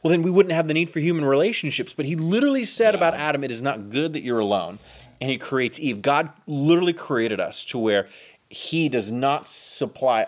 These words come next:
Speaker 1: all of those needs because we need each other. And he designed it that way that,
Speaker 2: Mm.
Speaker 1: that in our relationship with others, it actually helps us in our relationship with him and vice versa. And so there's this ex-, this,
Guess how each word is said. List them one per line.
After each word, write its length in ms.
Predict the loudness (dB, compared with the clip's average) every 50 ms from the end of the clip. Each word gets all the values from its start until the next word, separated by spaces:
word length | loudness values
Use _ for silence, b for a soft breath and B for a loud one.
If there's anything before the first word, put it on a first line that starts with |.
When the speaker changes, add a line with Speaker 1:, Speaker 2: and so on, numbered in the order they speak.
| -4
Speaker 1:
all 320 | -2 2 4 6 6 4 2
of 100 | 0 -2
those 240 | -2 -2 -2 -2
needs 220 | -4 -4 -6 -6 -6
because 340 | -8 -4 -2 -2 -2 -2 B B B B _
we 380 | -16 -12 -8 -6 -4 -4 -4 -4
need 340 | -4 -4 -4 -4 -2 -4 -4
each 240 | -4 -6 -4 -4 -2
other. 320 | -2 -2 -4 -8 -10 -14 _ b b b b b b -12 -10
And 80 | -8 -6
he 80 | -6
designed 720 | -6 -4 -4 -4 -4 -4 -2 0 2 2 2 2 2 0 -2
it 140 | -2 0 2
that 200 | 2 2 2 0
way 220 | -2 -2 -2 -2
that, 160 | -4 -6 -8
Speaker 2:
Mm. 200 | -10 -10 -8 -4
Speaker 1:
that 200 | -2 -2 -2 -4 _ -10
in 80 | -6
our 120 | -4 -4 -2
relationship 640 | -2 0 0 0 0 -2 -4 -6 -8 -8 -8 -4 -4
with 120 | -4 -2
others, 380 | -2 -2 -2 -4 -6 -10 -12 B B B B B
it 120 | -6 -2 -2
actually 280 | -2 -2 -4 -8 -14 -8
helps 300 | -6 -4 -4 -4 -6 -10
us 160 | -10 -8 -8
in 80 | -6 -6
our 80 | -6
relationship 640 | -6 -6 -6 -6 -6 -8 -10 -10 -10 -10 -10 -10 -12
with 100 | -16 -16
him 280 | -12 -10 -10 -10 -10 -10
and 80 | -10 -8
vice 240 | -6 -6 -6 -8
versa. 400 | -10 -8 -6 -6 -6 -6 -8 -8 -6
And 100 | -6 -6
so 260 | -2 0 0 0 B B B B B B
there's 200 | 0 0 2 0
this 160 | -4 -6 -4 -2
ex-, 340 | -4 -2 -2 -4 -6 -8 -8
this, 340 | -6 -4 -4 -4 -4 -6